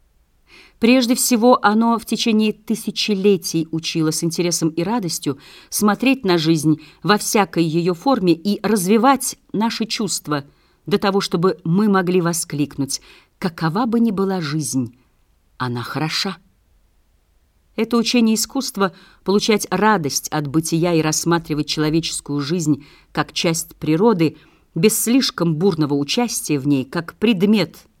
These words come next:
закономерного развития, это учение вросло в нас. Оно теперь снова проявляется в нас как всемогущая потребность познания.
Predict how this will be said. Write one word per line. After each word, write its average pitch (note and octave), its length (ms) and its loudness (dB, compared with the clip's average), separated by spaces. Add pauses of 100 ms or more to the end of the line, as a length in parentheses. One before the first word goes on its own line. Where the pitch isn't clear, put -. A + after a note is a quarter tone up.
(140)
закономерного C#3+ 800 0
развития, C3 640 -8 (340)
это C4+ 260 2
учение C#3+ 640 0 (400)
вросло A#3+ 540 2
в C#3 100 -4
нас. B2 400 -6 (400)
Оно G#3+ 220 2
теперь A3+ 340 -2
снова A#3+ 480 2
проявляется G3 720 0
в G3+ 60 -2
нас G#3+ 240 -2
как E3+ 180 -10
всемогущая C#3 640 -2
потребность C#3 760 -4
познания. F3+ 720 -2